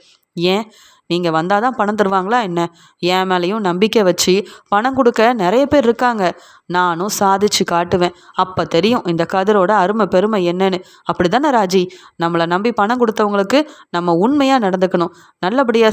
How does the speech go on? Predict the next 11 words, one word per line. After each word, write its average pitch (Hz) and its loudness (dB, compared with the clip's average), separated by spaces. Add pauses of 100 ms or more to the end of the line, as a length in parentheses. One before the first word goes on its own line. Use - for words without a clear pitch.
சம்பாதிச்சு 196 0
பணத்தை 233 0
திருப்பி 294 2
கொடுக்கணும்" 180 0 (340)
அப்படின்னு 185 0
சொல்லிட்டு, 180 0 (220)
நல்லபடியா 240 0
பிசினஸ் 208 -2
ஆரம்பிக்கிறது 185 0
மட்டும் 175 0
இல்லாம 170 0